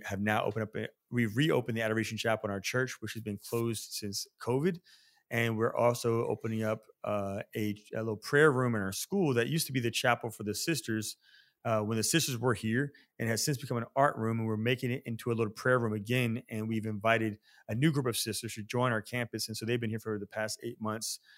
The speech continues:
uh, doing adoration with our kids weekly and helping our kids to pray the Mercedarians of the Blessed Sacrament. That's been a gift. But the fruit of prayer is, uh, the fruit of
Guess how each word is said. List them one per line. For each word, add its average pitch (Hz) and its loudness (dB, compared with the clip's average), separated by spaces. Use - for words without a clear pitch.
uh, 113 -12
doing 117 -2
adoration 113 2
with 107 -8
our 104 -4
kids 113 -2
weekly 113 -2
and 104 -2
helping 110 -4
our 104 -2
kids 117 -6
to 104 -10
pray 107 -2
the 104 -4
Mercedarians 104 -4
of 101 -14
the 98 -12
Blessed 101 -6
Sacrament. 110 -2
That's 107 -4
been 104 -8
a 104 -4
gift. 107 -4
But 147 -4
the 151 2
fruit 247 6
of - 2
prayer 147 4
is, 131 4
uh, 131 0
the 160 -2
fruit 233 4
of 170 -2